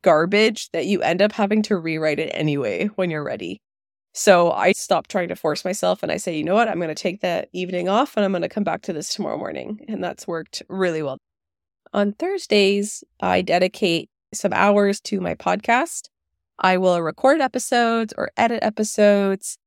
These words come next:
sometimes do a guest interview, and create the marketing material. For my brain, it does work easier to batch tasks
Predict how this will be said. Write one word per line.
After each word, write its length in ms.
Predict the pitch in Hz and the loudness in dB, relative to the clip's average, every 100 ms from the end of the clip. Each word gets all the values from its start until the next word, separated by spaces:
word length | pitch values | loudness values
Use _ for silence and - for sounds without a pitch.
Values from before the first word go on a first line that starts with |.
| _ _ | _ _
sometimes 420 | - 208 196 180 | 0 0 0 -4
do 120 | 170 | -4
a 60 | 156 | -2
guest 300 | 196 220 - | 0 0 -2
interview, 720 | 214 214 208 202 190 185 180 | 0 0 2 2 2 2 -2
and 460 | - 180 175 180 - | -2 0 0 -2 -8
create 360 | - 175 170 | -4 -4 -2
the 80 | 208 | 0
marketing 380 | 240 339 247 226 | 0 2 2 2
material. 580 | 180 - 117 78 90 208 _ _ _ _ _ _ _ _ _ _ _ _ _ _ | 0 -4 -4 -6 -10 -14 _ _ _ _ _ _ _ _ _ _ _ _ _ _
For 180 | - 202 | 2 4
my 260 | 220 277 | 4 4
brain, 480 | - 208 208 240 247 | 4 4 4 2 0
it 160 | 202 202 | -2 4
does 260 | 202 208 | 4 6
work 220 | 196 214 | 2 0
easier 400 | - 185 196 202 | -2 -4 0 0
to 260 | 214 - 196 | 0 0 0
batch 600 | - - 170 - - - | 0 2 2 0 -8 -10
tasks 840 | - - - - - - - - | -4 0 0 -2 -8 -8 -8 -8